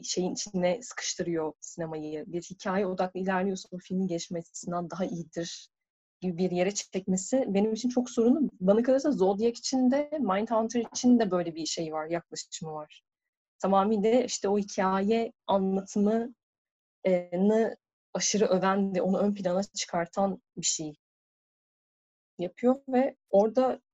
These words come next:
e, bana kalırsa sinemayı çok sıkıştıran bir şey söylüyor ve ben onu çok şey yapamıyorum, maalesef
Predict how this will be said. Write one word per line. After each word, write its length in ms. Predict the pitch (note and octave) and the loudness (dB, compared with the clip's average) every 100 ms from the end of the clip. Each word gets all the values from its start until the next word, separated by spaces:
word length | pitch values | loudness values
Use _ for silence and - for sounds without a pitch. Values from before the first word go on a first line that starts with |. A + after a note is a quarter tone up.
| - | -4
e, 540 | F3 F3 E3+ E3+ E3 E3 - _ _ _ _ _ _ | -2 0 0 -2 -4 -6 -12 _ _ _ _ _ _
bana 200 | F3 G3+ | 0 0
kalırsa 200 | A3+ A#3+ | 4 0
sinemayı 340 | B3 A3+ A3+ A#3 | 0 0 0 0
çok 160 | B3 | -6
sıkıştıran 500 | - - - G#3+ A3+ | -6 -6 0 2 2
bir 60 | G#3 | 0
şey 200 | - A3 | -4 -6
söylüyor 540 | - E3+ E3 E3 G#3+ | -2 0 0 -2 0
ve 260 | G3 F#3+ G3+ | 0 0 -2
ben 160 | F3 F3 | -4 0
onu 340 | F#3+ G3+ G3+ - _ | 0 0 -4 -10 _
çok 260 | - F#3+ _ - | -14 -14 _ -4
şey 160 | F#3+ | 0
yapamıyorum, 560 | F3+ G#3 G3+ E3 D#3+ F#3+ | 0 2 0 2 -2 -4
maalesef 360 | E3 D#3+ - | -4 -6 -8